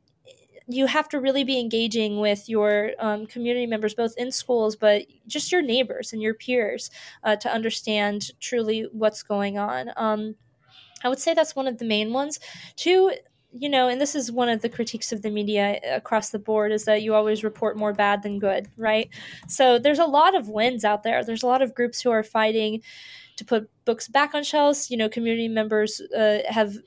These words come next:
largely, and parents have largely said they don't support book bans,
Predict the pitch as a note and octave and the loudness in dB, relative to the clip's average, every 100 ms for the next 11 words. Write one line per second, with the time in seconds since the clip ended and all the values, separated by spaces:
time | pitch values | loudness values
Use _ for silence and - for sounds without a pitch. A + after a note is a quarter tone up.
0 | _ - A3 A3+ A3+ A#3 A3+ A3 G#3+ A#3 | _ -8 2 2 2 0 -2 -2 -2 0
1 | G#3+ A3 A3 G#3+ G#3+ G#3+ G#3+ G#3+ G#3+ A3 | 0 0 -4 2 2 4 2 2 2 0
2 | G3+ G#3+ G#3 G#3+ A3+ C4+ - C4+ - C4 | 0 0 2 0 0 -6 2 2 2 -4
3 | B3+ C4 B3+ B3+ B3+ | 0 2 2 2 -2